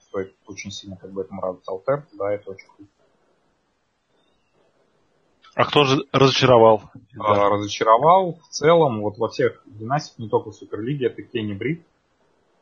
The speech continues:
Speaker 1: А, потому что, ну, очень у многих он шел как слипер, потому что в том году он, э, набирал с, э, Доном Кутербеком очень много очков, а тут он просто, как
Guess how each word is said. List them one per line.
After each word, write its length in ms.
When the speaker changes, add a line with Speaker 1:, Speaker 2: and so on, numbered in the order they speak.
Speaker 1:
А, 220
потому 280
что, 160
ну, 200
очень 260
у 40
многих 380
он 100
шел 220
как 180
слипер, 380
потому 260
что 140
в 20
том 180
году 320
он, 280
э, 600
набирал 400
с, 360
э, 380
Доном 320
Кутербеком 680
очень 280
много 480
очков, 440
а 80
тут 200
он 140
просто, 360
как 160